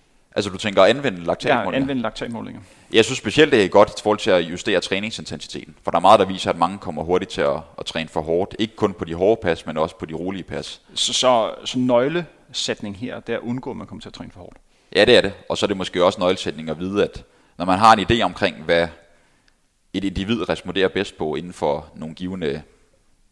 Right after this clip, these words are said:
Speaker 1: laktatniveauer, at man så præcis kan ramme det i den træning, man gerne vil. Og så også kunne se, tage regelmæssige test, måske hver anden, hver tredje måned, og se om, hvad, hvilket system, der egentlig er blevet forbedret.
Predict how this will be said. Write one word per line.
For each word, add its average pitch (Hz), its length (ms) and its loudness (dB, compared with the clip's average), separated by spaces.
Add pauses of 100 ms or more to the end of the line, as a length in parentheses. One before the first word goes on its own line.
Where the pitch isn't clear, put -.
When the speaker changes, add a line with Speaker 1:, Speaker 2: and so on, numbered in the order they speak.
(180)
Speaker 1:
laktatniveauer, 78 640 -4
at - 80 -4
man 73 100 -8
så 95 120 -8
præcis 90 400 -8
kan 80 140 -8
ramme 90 200 0
det 78 100 -6
i - 20 -6
den 71 140 -8
træning, 80 300 -10
man 78 80 -14
gerne 76 160 -6
vil. 78 160 -10 (240)
Og 82 120 -4
så 101 80 2
også 98 160 4
kunne 101 100 -6
se, 120 220 -2
tage 101 200 -2
regelmæssige 95 440 0
test, - 440 -2
måske 80 280 -6
hver 78 120 0
anden, 87 140 -6
hver 98 80 -6
tredje 95 260 -2
måned, 87 240 -6
og 80 60 -4
se 110 260 -4
om, 80 140 -6 (1000)
hvad, 82 300 2
hvilket 120 300 2
system, 92 360 -6
der 80 80 -2
egentlig 85 180 -2
er 85 40 2
blevet 87 180 -6
forbedret. 80 400 -4